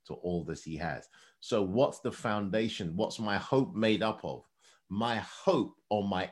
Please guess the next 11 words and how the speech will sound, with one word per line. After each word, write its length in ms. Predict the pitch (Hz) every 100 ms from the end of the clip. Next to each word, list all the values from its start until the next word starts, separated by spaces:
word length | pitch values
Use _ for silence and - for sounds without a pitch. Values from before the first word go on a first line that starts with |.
| -
expectation 1080 | 104 - - 95 - - 127 135 - 131 -
of 380 | 101 90 90
good 320 | 85 127 95 - _ _ _ _ _
is 160 | 104 90
made 420 | 98 104 101 98
up 320 | 120 120 - -
of 220 | 104 85
the 160 | 98 92
assurances 1000 | 87 - - 139 143 113 - 139 143 -
and 240 | 90 95
the 100 | 90